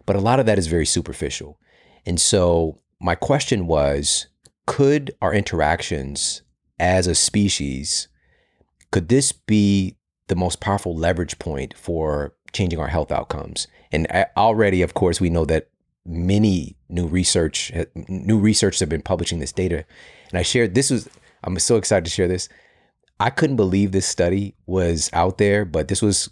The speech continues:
conducted by researchers at Brigham Young University. They did this huge meta-analysis, and this was a hundred forty-eight studies, over three hundred thousand study participants, and they identified healthy relationships, having healthy social ties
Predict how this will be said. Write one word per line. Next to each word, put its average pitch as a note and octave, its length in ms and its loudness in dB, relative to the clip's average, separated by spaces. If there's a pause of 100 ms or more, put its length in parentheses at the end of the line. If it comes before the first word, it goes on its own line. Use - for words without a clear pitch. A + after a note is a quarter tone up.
(100)
conducted F2+ 300 0
by E2 100 2
researchers E2+ 480 2
at D#2 140 0
Brigham E2+ 240 0
Young D#2+ 220 0
University. D2+ 640 -2
They F2 120 -2
did F#2 180 -2
this F#2 140 -2
huge B2+ 440 0
meta-analysis, F2+ 920 -2 (340)
and F2+ 100 0
this F#2+ 100 2
was F2+ 120 2
a E2 60 2
hundred G#2+ 340 2
forty-eight F#2+ 460 2
studies, D#2 560 -2 (360)
over E2+ 200 0
three G#2 260 0
hundred G#2+ 380 2 (140)
thousand F#2 600 2
study F2+ 240 0
participants, D#2+ 720 -6 (500)
and F2+ 120 0
they G2 120 6
identified E2 920 0 (320)
healthy A#2 340 0
relationships, F#2+ 1000 0
having F2 320 -2
healthy G#2 500 0
social G#2+ 500 0
ties - 640 -6